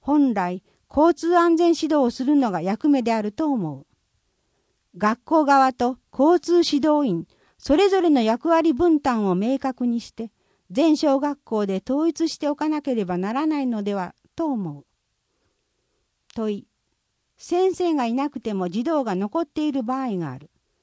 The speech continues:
先生が見回って児童が残らないように放課後の声かけをお願いしたい。答え。教育委員会に伝えておく。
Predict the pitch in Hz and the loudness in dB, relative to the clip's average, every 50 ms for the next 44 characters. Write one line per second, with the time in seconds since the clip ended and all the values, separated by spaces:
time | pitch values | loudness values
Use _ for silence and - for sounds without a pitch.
0 | _ _ _ _ _ _ _ _ _ _ _ _ - 330 370 359 349 302 - 285 | _ _ _ _ _ _ _ _ _ _ _ _ -4 0 0 0 0 0 -2 -2
1 | 262 247 226 226 220 202 - 196 220 269 294 311 330 330 330 311 311 294 _ _ | -2 -2 -2 -2 -4 -4 -4 0 2 2 4 4 2 2 0 0 -2 -4 _ _
2 | _ - 190 196 - _ 185 208 285 330 403 381 339 311 254 240 220 233 240 - | _ -8 -8 -8 -10 _ -6 -2 -2 0 2 0 2 2 0 0 0 -2 -2 0
3 | 370 359 349 339 339 339 330 320 285 254 226 208 190 165 170 180 - _ _ _ | 0 0 2 2 2 0 0 0 0 0 -2 -2 -2 -4 -4 -6 -8 _ _ _
4 | _ - 277 320 349 339 - 339 320 294 311 311 302 285 - 269 285 330 - 320 | _ -2 0 2 2 2 2 0 0 2 2 0 0 0 -2 -2 -2 -2 -2 -4
5 | 320 - - 285 285 277 - - 208 220 226 233 247 240 226 226 - - - 214 | -4 -4 -4 -2 -2 -2 -2 -4 -4 -4 -4 -4 -2 -4 -4 -6 -8 -12 -14 -14
6 | 185 165 - _ _ _ _ _ _ _ _ _ _ _ _ _ _ _ _ _ | -14 -14 -14 _ _ _ _ _ _ _ _ _ _ _ _ _ _ _ _ _
7 | _ _ _ _ _ _ - 226 226 - 262 262 233 175 - - _ _ _ _ | _ _ _ _ _ _ -10 -10 -6 -4 -4 -4 -4 -6 -8 -10 _ _ _ _
8 | _ _ _ _ _ _ _ _ - - 302 320 359 370 370 349 - - 359 359 | _ _ _ _ _ _ _ _ -6 -2 0 2 2 2 2 0 0 0 0 2
9 | 349 349 339 311 285 277 247 226 214 202 196 196 - - - 311 302 285 240 214 | 2 2 2 2 0 -2 -2 -2 0 -2 -2 -4 -6 -8 -6 -4 -2 -2 -4 -4
10 | - 180 170 156 143 _ - 160 - | -6 -8 -8 -10 -10 _ -20 -20 -20